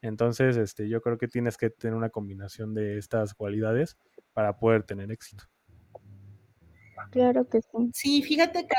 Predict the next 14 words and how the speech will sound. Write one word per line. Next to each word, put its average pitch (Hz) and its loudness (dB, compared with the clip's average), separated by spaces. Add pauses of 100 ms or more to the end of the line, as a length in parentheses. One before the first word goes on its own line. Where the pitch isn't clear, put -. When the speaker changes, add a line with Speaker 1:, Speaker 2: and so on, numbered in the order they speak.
(160)
Speaker 3:
algo - -10
que - -8
tiene 233 2
es 208 -6
esta 214 0
parte, 208 2
yo 208 2
siempre 208 -2
les 170 -2
digo, 196 2 (480)
tolerancia 208 6
a 240 4
la 220 4
frustración, 175 -4